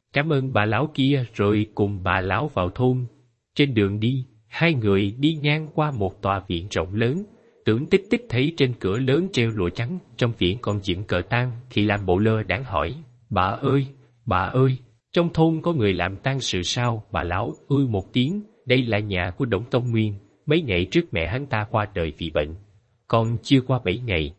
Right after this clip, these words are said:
nên vẫn treo lụa trắng. Mùa đông năm nay đến sớm,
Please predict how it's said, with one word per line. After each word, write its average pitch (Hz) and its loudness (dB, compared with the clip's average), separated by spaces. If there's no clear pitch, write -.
nên 117 0
vẫn 135 -2
treo 120 2
lụa 85 0
trắng. 135 -4
Mùa 98 4
đông 104 2
năm 101 -2
nay 92 0
đến 104 0
sớm, 117 0